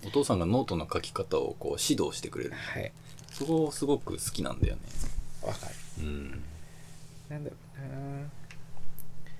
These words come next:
Speaker 2: うな。ノートな。僕も好きでね、ノート。
Speaker 1: <laughs>
Speaker 2: やっぱときめきませんか？
Speaker 1: いえ、わかるよ。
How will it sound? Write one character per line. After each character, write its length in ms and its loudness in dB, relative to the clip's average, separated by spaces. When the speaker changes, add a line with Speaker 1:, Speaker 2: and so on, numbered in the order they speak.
Speaker 2:
う 0 -
な。 100 2
ノ 120 4
ー 20 8
ト 120 6
な。 680 2
僕 160 4
も 100 10
好 80 10
き 160 10
で 140 6
ね、 240 2
ノ 160 4
ー 120 2
ト。 140 2
Speaker 1:
<laughs> 680 12
Speaker 2:
や 100 0
っ 40 -10
ぱ 160 6
と 120 -2
き 120 2
め 220 6
き 140 2
ま 160 6
せ 120 6
ん 80 4
か？ 200 4
Speaker 1:
い 140 4
え、 80 8
わ 140 8
か 120 10
る 140 4
よ。 120 0